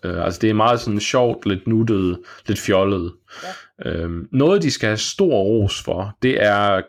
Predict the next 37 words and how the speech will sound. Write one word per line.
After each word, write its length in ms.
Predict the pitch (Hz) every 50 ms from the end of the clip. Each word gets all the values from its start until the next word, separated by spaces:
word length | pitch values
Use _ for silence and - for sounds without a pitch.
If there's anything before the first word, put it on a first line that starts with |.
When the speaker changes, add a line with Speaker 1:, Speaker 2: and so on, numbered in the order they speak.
| _ -
Speaker 1:
det 100 | 104 -
grafiske 800 | - 127 135 127 110 - - 90 - - - - 90 90 87 85 -
design. 600 | - 87 - - - 95 87 90 95 101 104 101 - _ _ _ _ _ _ _ _ _ _ _ _ _ _ _ _ -
Altså, 140 | 95 - -
det 60 | 110
er 40 | - 147
utrolig 640 | 135 117 - - - - - 196 196 165 127 107 104
nemt 360 | 104 110 123 131 131 - - - -
at 80 | 104
se, 480 | - - - - 151 147 139 - - - _ _ _ _ _ _ _ _ _
hvad 500 | 98 95 98 95 110 135 165 175 170 170 - -
en, 280 | 104 101 95 92 90
øh, 360 | 87 85 85 85 82 82 82 - - - _
hvor 100 | - 104
meget 720 | 98 104 113 123 127 123 117 101 87 85 82 80 80 85 - - -
power 480 | - 120 117 127 160 170 165 78 - - -
en 420 | - 98 92 87 85 80 80 82 - _ _ -
figur 420 | - 101 104 - 135 123 110 98
har, 600 | 95 - - 131 135 139 123 85 - - - _ - - _ _ _ _ _ _ _ -
øh, 400 | 92 90 85 85 85 85 85 85
hvor 140 | 82 87 87
meget 320 | 90 98 107 - - 104
ember 240 | 117 139 147 139 110
man 200 | 92 90 92 92
får 240 | - - 117 104 95
for 120 | - 92
at 60 | 92
spille 340 | - - - 113 110 117 120
den, 240 | 120 - 98 90 87 - _
og, 360 | - 90 90 87 87 - -
og 80 | - 98
så 120 | - 101
videre. 340 | 90 95 101 101 104 98 -
Det 60 | 107
er 40 | 101
meget, 480 | 104 104 107 113 110 120 135 143 139 123
meget 300 | 107 101 104 104 107